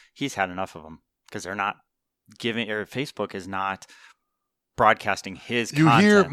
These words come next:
Speaker 2: more and more people going away from that
Speaker 1: Yeah.
Speaker 2: and going more with Twitter and Instagram
Speaker 1: Yes.
Speaker 2: being their two big
Speaker 1: Mm-hmm.
Speaker 2: platforms, and they're kind of getting away
Speaker 1: Yeah.
Speaker 2: from Facebook.
Speaker 1: The algorithms just don't want,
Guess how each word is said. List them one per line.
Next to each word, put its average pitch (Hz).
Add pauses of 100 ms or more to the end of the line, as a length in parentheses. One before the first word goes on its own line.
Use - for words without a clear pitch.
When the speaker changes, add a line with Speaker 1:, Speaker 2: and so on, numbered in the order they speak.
Speaker 2:
more 175
and 175
more 160
people 151
going 139
away 110
from 156
that 165
Speaker 1:
Yeah. 147
Speaker 2:
and 135
going 143
more 135
with 131
Twitter 135
and 117
Instagram 117
Speaker 1:
Yes. -
Speaker 2:
being 135
their 127
two 151
big 120
Speaker 1:
Mm-hmm. 151
Speaker 2:
platforms, 110
and 117
they're 120
kind 143
of 131
getting 131
away 107 (200)
Speaker 1:
Yeah. 123
Speaker 2:
from 113
Facebook. 98 (680)
Speaker 1:
The 113
algorithms 101
just -
don't 98
want, 98